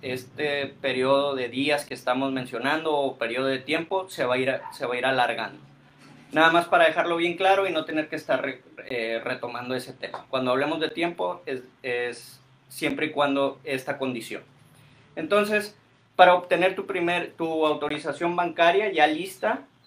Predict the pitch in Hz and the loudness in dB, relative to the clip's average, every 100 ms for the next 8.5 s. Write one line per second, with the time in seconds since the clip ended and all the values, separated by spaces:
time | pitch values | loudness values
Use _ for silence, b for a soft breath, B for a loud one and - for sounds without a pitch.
0 | - - 127 127 - 156 151 139 - 135 | -20 -16 -2 0 2 0 0 -2 0 2
1 | 139 151 147 175 196 214 214 165 131 131 | 2 2 2 2 2 0 0 -2 -4 -2
2 | 139 143 135 - 151 147 135 135 156 156 | -4 -4 -6 -4 -2 0 -2 -2 -4 -2
3 | 147 - 143 139 135 131 180 185 196 208 | -2 -2 -6 -2 -2 2 4 6 4 0
4 | 208 - 147 139 135 165 160 175 180 180 | -4 -12 -2 0 2 2 0 0 -4 -4
5 | - - 127 123 120 117 131 123 117 120 | -10 -6 -2 -2 -2 -4 -6 -6 -8 -8
6 | 123 - - 151 156 - - B B 147 | -8 -8 -2 2 2 0 -8 B B -8
7 | - 156 175 196 175 156 147 - - 156 | 0 2 2 -2 -6 -4 -6 -10 -4 -2
8 | 151 156 190 185 - | -2 -4 -4 -4 -8